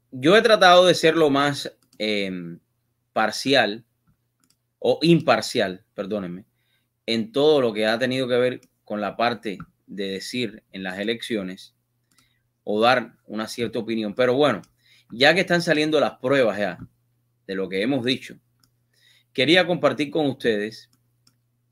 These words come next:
esta noticia de Expo Times. Y esto es claramente, eh, lo que les voy a enseñar es precisamente un fraude.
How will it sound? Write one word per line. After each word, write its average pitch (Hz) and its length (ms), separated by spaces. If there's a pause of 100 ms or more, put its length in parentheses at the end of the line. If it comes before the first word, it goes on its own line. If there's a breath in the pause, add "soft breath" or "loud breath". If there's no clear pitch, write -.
(380)
esta 165 520 (380)
noticia 101 600 (1300)
de 107 260
Expo 143 600 (120)
Times. - 680 (380)
Y 117 160
esto 107 300
es 117 300
claramente, 101 760 (1800)
eh, 95 600
lo 107 180
que 107 60
les 98 120
voy 98 140
a 107 40
enseñar 113 560
es - 440 (300)
precisamente 107 800
un 120 120
fraude. 147 400